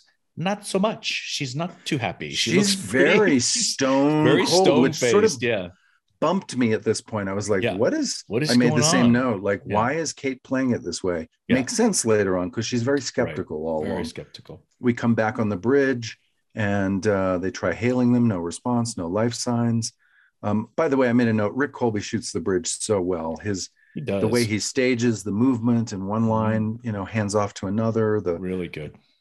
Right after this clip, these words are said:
Speaker 2: The really tense sort of really, um, stacked up frames where we get
Speaker 1: Mm-hmm.
Speaker 2: lots of information in the frame
Speaker 1: Mm-hmm.
Speaker 2: as low angles,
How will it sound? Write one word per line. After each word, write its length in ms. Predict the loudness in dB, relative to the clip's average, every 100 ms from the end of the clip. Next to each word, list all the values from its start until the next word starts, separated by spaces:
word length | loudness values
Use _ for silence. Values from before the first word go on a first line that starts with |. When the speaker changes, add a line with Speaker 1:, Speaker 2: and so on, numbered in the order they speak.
| -6
Speaker 2:
The 80 | -2
really 300 | 2 2 0
tense 440 | -4 -2 0 0
sort 220 | -2 -2 -2
of 160 | -6 -14 _ _ _ _ _ _ _ _ _
really, 480 | -4 0 0 0 -2
um, 540 | -2 -6 -8 -10 -14 _
stacked 420 | -6 -2 -2 0
up 140 | -2 -2
frames 680 | -4 -4 -2 -4 -4 -6
where 100 | -6 -4
we 100 | -4
get 120 | -6
Speaker 1:
Mm-hmm. 120 | -4
Speaker 2:
lots 260 | -2 -2 -4
of 120 | -4
information 760 | -4 -4 -4 -4 -6 -8 -8 -8
in 60 |
the 60 | -8
frame 380 | -8 -4 -4 -4
Speaker 1:
Mm-hmm. 80 | -4
Speaker 2:
as 120 | -2
low 260 | 0 0
angles, 720 | 0 -2 0 0 0 -4 -8